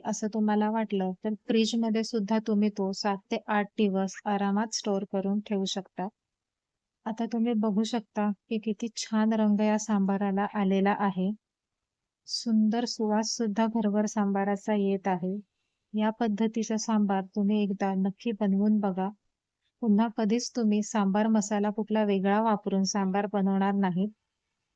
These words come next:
आता यामध्ये चवीप्रमाणे मीठ घालून घ्यायचं आहे आणि पुन्हा एकदा ढवळून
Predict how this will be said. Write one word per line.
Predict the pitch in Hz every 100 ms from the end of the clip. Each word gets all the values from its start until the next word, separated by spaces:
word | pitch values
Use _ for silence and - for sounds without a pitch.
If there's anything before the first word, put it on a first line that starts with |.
| _ _
आता | 226 214 240
यामध्ये | 233 233 240 208 208
चवीप्रमाणे | - 208 214 220 233 214 208 202
मीठ | 208 214 226
घालून | 220 220 208 214
घ्यायचं | 220 196 202 214
आहे | 208 190 214 _ _ _ -
आणि | 208 220 -
पुन्हा | 214 196 226
एकदा | 220 208 214
ढवळून | 214 226 196 190